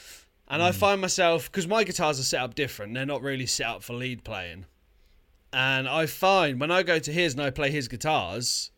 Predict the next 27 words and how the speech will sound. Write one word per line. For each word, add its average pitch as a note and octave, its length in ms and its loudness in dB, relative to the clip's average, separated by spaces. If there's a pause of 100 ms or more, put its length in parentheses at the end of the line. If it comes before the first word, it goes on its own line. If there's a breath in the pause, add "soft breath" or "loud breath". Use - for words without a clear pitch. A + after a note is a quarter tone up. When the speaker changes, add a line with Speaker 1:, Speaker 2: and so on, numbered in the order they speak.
(100)
Speaker 1:
my D#3 280 4
lead F#3+ 340 4
playing B2 420 -2
Speaker 2:
Mm. C#3 40 0
Speaker 1:
improves C3 600 0
because C3+ 340 -4
of C3 80 -4
how C#3 180 -2
good C#3+ 200 -2
it's A#2+ 140 0
set D3 200 0
up. D3 240 -2
Speaker 2:
Yeah. D3+ 240 0 (360 loud breath)
Speaker 1:
So, E3+ 360 6
so D#3+ 240 6
Speaker 2:
Yeah. F3 60 6 (280)
Speaker 1:
a, E3 40 -4
a E3 40 -2
good G3 260 0
setup F3+ 360 2
on E3+ 100 -2
Speaker 2:
Yeah. D#3 80 -2
Speaker 1:
your C#3+ 80 -6
guitar C#3+ 340 2
is C#3 300 -4
going D3 340 -2
to, C#3 340 -4